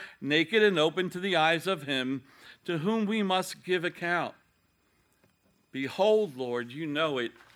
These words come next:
altogether. And so the fascinating thing to me about his love is that with all my failures, he still loves me. And he's committed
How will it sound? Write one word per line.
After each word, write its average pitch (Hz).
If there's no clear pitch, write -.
altogether. 127
And 135
so 208
the 214
fascinating 208
thing 190
to 165
me 180
about 185
his 151
love 165
is 160
that 175
with 180
all 240
my 190
failures, 165
he 196
still 175
loves 180
me. -
And 175
he's 226
committed 214